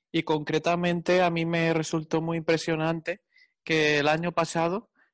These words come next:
durante más de tres trimestres consecutivos, la cifra de crecimiento fue idéntica, ¿no?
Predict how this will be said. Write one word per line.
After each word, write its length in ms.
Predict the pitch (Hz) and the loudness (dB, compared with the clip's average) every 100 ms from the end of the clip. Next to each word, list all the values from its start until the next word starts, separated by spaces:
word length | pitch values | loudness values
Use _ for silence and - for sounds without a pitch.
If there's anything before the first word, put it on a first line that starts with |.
| _ | _
durante 720 | 151 151 156 156 151 - 156 156 | -8 -2 0 -2 -4 -2 0 0
más 280 | 156 165 | -2 -2
de 180 | 160 170 | 0 -2
tres 600 | 165 165 165 165 165 - | 0 0 2 2 0 -4
trimestres 560 | - 165 160 165 - 175 | -2 0 0 -2 -2 -4
consecutivos, 760 | 175 165 170 - 156 175 185 | -2 -4 -6 -6 -4 -2 0
la 140 | 190 165 | 0 -2
cifra 340 | 170 165 170 | -4 -2 0
de 100 | 170 | 0
crecimiento 800 | 165 160 - 165 165 165 196 214 _ _ _ _ _ | 0 -4 -6 -6 -6 -4 -4 -4 _ _ _ _ _
fue 420 | - - 170 170 | -6 2 4 6
idéntica, 580 | 160 160 160 156 - 123 | 4 2 0 -4 -4 -6
¿no? 240 | 139 214 | -6 -10